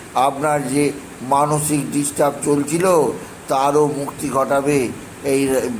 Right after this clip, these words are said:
দেবগুরু বৃহস্পতির দৃষ্টি কুম্ভ রাশির ওপর। তাদের জীবনে আনবে নবযুগের সূর্যোদয়, নতুন যুগের ভোর।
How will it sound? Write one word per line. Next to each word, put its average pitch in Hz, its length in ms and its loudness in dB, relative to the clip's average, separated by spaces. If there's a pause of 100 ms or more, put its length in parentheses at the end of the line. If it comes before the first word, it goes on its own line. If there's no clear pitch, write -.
(220)
দেবগুরু 135 460 2
বৃহস্পতির 135 720 -2 (460)
দৃষ্টি 143 500 2 (100)
কুম্ভ 135 320 -2
রাশির 127 480 0
ওপর। 143 320 2 (440)
তাদের 139 340 2 (100)
জীবনে 135 440 0
আনবে 143 400 0 (540)
নবযুগের 143 840 2 (140)
সূর্যোদয়, 135 680 0 (400)
নতুন 139 400 0 (140)
যুগের 127 380 0
ভোর। 107 260 -4